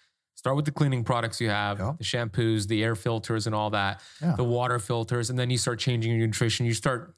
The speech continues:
Speaker 1: changing different approaches here. You start feeling better because that, that's what it takes in the day and age we live in. That is what it takes. We're being bombarded with so many stressors.
Speaker 2: So, and, and look, this is twelve years of experience and knowledge,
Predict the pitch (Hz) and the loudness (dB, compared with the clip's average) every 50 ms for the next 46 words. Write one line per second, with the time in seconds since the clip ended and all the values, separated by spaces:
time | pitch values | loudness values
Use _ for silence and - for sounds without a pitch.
0 | _ - - - 147 151 151 139 139 131 120 135 131 - 127 120 - 170 - 110 | _ -6 0 2 4 4 6 6 4 4 2 0 0 -2 -2 -4 -4 -6 -8 -8
1 | - - 123 120 123 110 - 117 101 - - 107 104 101 98 95 - - - _ | -4 -2 0 0 0 -2 -2 -2 -2 0 0 0 0 0 -2 -4 -8 -16 -20 _
2 | _ _ _ - 123 113 - 131 123 - - 139 123 117 117 113 113 117 117 110 | _ _ _ -4 -2 0 0 0 -2 0 0 2 2 2 2 2 2 2 0 0
3 | 107 98 113 107 - 113 104 104 107 143 151 156 - - 165 165 - - 196 175 | 0 -2 -2 -2 0 0 0 0 0 0 -2 -2 0 0 0 0 0 0 0 0
4 | 156 135 - 170 185 156 - - 131 123 123 117 135 135 139 139 131 135 131 113 | 0 4 4 2 2 2 0 0 0 0 2 0 2 2 2 2 2 2 0 0
5 | 127 127 123 123 123 139 170 185 190 185 - _ - 117 113 113 127 131 143 143 | 0 0 0 0 2 2 2 2 2 0 -2 _ -20 -12 -2 -2 0 2 2 2
6 | 113 123 131 123 117 113 - 135 120 - - - 120 113 110 123 120 117 110 117 | 2 0 -2 -2 -2 -2 0 -2 -2 -2 -4 -2 -2 0 0 2 2 2 2 2
7 | 110 107 104 117 120 123 117 113 104 104 95 - - 113 113 110 104 95 - - | 2 2 2 0 0 0 0 -2 -4 -4 -4 -4 -4 -2 -2 -2 -4 -4 -4 -4
8 | 101 101 95 - 98 101 - - - - 127 120 117 113 104 - - - 123 120 | -4 -4 -4 -4 -4 -2 0 0 0 0 0 0 0 -2 -4 -2 -2 -2 -2 -2
9 | - - 123 127 131 - 139 139 131 95 - 143 139 - - - - - 135 123 | -2 -2 -2 -2 -2 0 0 0 2 2 2 0 2 2 0 0 0 -2 -2 -2
10 | 95 107 110 104 95 90 90 90 85 - - - 87 87 87 82 80 80 - - | 0 0 0 0 0 0 -2 -2 -2 -4 -4 -2 -2 -2 -2 -2 -2 -2 -2 -2
11 | 85 80 78 78 71 62 - - - - - | -2 -2 -2 -4 -4 -6 -8 -10 -10 -10 -10